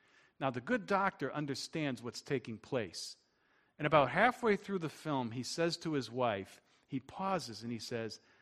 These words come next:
"Am I a good man or am I a bad man?" And what Travis means is this. Did I rescue Merrick for his sake, or did I rescue him for my sake? And I think sometimes behind these great acts of love,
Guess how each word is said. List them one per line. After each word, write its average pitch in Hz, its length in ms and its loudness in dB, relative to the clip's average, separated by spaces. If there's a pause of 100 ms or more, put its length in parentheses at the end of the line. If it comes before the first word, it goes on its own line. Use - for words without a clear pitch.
(180)
"Am 110 120 -10
I 170 120 -4
a 220 100 -2
good 160 260 -4
man 165 380 -8 (640)
or 117 100 -4
am 104 140 -8
I 110 120 -6
a 101 60 -4
bad 92 340 -8 (100)
man?" 85 320 -20 (840)
And 123 120 -8
what 110 100 -8
Travis 185 420 -6
means 135 280 -6
is 87 160 -12
this. - 480 -14 (840)
Did 123 120 -2
I 202 140 4
rescue 214 500 -4
Merrick 147 360 0
for - 160 -6
his 131 200 -6
sake, 165 420 -8 (1080)
or 123 100 -4
did 110 180 -2
I 107 40 -2
rescue 120 380 -4
him 113 160 -6
for 107 140 -10
my 113 240 -10
sake? - 460 -14 (1400)
And 127 100 -4
I 127 80 0
think 175 260 -2
sometimes 131 580 -2
behind 170 500 -2
these 156 200 -4
great 143 300 -2
acts 131 320 -4
of 98 140 -8
love, 117 500 -2